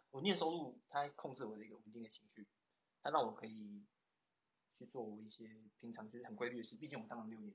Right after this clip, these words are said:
所以我可以，我很习惯一些平常的一些开销啊，还是什么的，其实都，都是一个非常大的一个恐惧。那我刚好可以分享A B他那时候推荐一个方法，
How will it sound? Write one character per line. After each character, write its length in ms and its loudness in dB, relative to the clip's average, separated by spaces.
所 80 -4
以 40 -2
我 280 -4
可 60 -6
以， 80 -10
我 100 -4
很 140 0
习 160 -6
惯 200 2
一 60 -2
些 240 -4
平 100 -14
常 140 -12
的 60 -18
一 60 -20
些 200 -12
开 180 -4
销 220 -2
啊， 100 0
还 120 -8
是 60 -20
什 100 -20
么 40 -10
的， 120 -16
其 80 -6
实 40 -6
都， 160 2
都 140 8
是 160 -6
一 140 0
个 120 -10
非 120 -2
常 240 -10
大 160 -2
的 100 -10
一 120 -8
个 80 -6
恐 200 -8
惧。 160 -6
那 260 6
我 100 0
刚 120 2
好 280 4
可 100 -2
以 60 0
分 200 -2
享 120 0
A 140 -6
B 280 -4
他 100 0
那 120 -2
时 80 -2
候 80 -2
推 140 0
荐 120 -2
一 60 -2
个 60 -4
方 220 -6
法， 240 -6